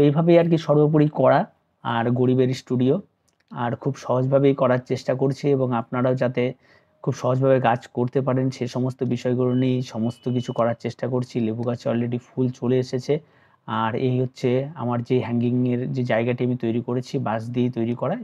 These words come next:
সমস্তটা আমার বাবাই করেছে আর তার plan মোতাবেক হয়েছে এবং এভাবেই চলছে সমস্ত কিছু। আগামীতে আরও ভালো কিছু করারও ইচ্ছে আছে, তো আপনারা যদি পাশে থাকেন অবশ্যই হবে। তো সর্বোপরি ভিডিওটি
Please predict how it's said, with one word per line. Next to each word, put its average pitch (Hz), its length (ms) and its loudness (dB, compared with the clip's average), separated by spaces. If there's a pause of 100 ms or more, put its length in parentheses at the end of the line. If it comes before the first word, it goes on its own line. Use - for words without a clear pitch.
(100)
সমস্তটা 120 460 -6
আমার 123 200 -2
বাবাই 117 260 0
করেছে 123 400 -4 (480)
আর 120 180 -6
তার 120 220 2
plan 123 200 0 (100)
মোতাবেক 127 360 0 (300)
হয়েছে 123 320 -4 (280)
এবং 120 160 -4 (120)
এভাবেই 120 280 0 (100)
চলছে 117 300 -4 (500)
সমস্ত 120 360 -6 (120)
কিছু। 131 200 -2 (440)
আগামীতে 123 540 0
আরও 123 180 0
ভালো 117 220 0
কিছু 127 240 -2
করারও 123 360 2
ইচ্ছে 127 200 -4 (120)
আছে, 139 180 -6 (520)
তো - 60 -16
আপনারা 123 400 -2
যদি 127 120 2 (100)
পাশে 117 260 -6
থাকেন 131 200 2 (100)
অবশ্যই 123 400 -2
হবে। 127 140 0 (540)
তো - 40 -6 (120)
সর্বোপরি 147 500 2 (880)
ভিডিওটি 135 320 4